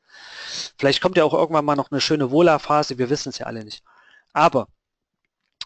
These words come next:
ähm, wenn bis zum, ähm, bis, äh, bis, bis nach meinem Urlaub, grob gesehen, sich in dem Account nicht wirklich was getan hat, dann werde ich noch privat mit eingreifen müssen. Ja. Weil, äh,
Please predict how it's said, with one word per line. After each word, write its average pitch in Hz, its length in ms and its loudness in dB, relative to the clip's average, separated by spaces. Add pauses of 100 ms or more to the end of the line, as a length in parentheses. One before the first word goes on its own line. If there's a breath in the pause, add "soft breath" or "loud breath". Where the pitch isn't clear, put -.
(260)
ähm, 139 360 0
wenn 165 600 -2
bis - 320 0
zum, 139 520 0 (840)
ähm, 123 600 -8
bis, - 220 0
äh, 170 300 -2
bis, - 240 -2
bis 156 300 -4
nach 170 240 0
meinem 170 220 0
Urlaub, 180 480 2 (480 soft breath)
grob - 240 2
gesehen, 156 420 0 (100)
sich 180 320 0
in 180 100 -2
dem 170 120 0
Account 180 460 0
nicht 160 160 -4
wirklich 185 380 0
was 160 160 -2
getan 170 420 -2
hat, 175 160 0 (100)
dann 131 160 -2
werde 143 220 0
ich - 160 -6
noch 139 240 -6
privat 127 460 -4
mit 127 120 -10
eingreifen 120 560 -8
müssen. 110 240 -14 (600)
Ja. 110 160 -10 (840 loud breath)
Weil, 143 220 6
äh, 165 500 4